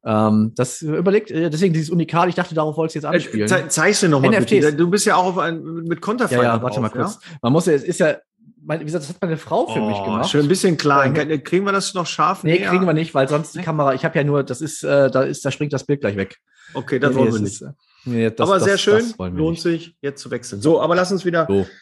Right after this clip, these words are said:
Speaker 2: ähm, zum Thema kommen,
Speaker 1: Seriös
Speaker 2: Kunden
Speaker 1: werden.
Speaker 2: beraten. Wir hatten ja
Speaker 1: Absolut.
Speaker 2: schon mal in einer, einer der letzten Folgen in einer Durfix mal geklärt, ähm, dass du eher der Berater bist und ich bin eher der Vertriebler.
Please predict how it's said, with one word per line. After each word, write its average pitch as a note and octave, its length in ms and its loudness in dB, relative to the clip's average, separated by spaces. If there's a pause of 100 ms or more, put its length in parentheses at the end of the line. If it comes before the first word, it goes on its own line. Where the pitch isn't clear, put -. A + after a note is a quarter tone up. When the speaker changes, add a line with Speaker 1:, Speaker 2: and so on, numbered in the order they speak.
(180)
Speaker 2:
ähm, D#3 180 -2
zum D3 160 -6
Thema F#3+ 220 0
kommen, A2 100 2
Speaker 1:
Seriös G#2+ 200 4
Speaker 2:
Kunden A#3+ 120 4
Speaker 1:
werden. F#3+ 140 6
Speaker 2:
beraten. D#3+ 440 -2 (760)
Wir - 120 2
hatten G#3+ 140 0
ja A#3 60 4
Speaker 1:
Absolut. G3 40 0
Speaker 2:
schon G#3+ 140 0
mal G3+ 140 4
in F#3+ 80 0
einer, E3 320 0 (840)
einer E3 240 -2
der D3+ 140 4
letzten F#3 460 0
Folgen G3 460 2
in E3+ 160 -4
einer E3 140 -2
Durfix F#3 440 -2
mal E3 160 -2
geklärt, E3 520 0
ähm, D#3 500 -6
dass D#3+ 180 -4
du F#3 100 2
eher F3 300 2
der D#3 140 2
Berater C3+ 560 0
bist G#3 300 -4
und E3+ 100 -4
ich E3+ 160 -8
bin D#3+ 140 0
eher D3+ 260 0
der D3 120 2
Vertriebler. E3+ 720 -2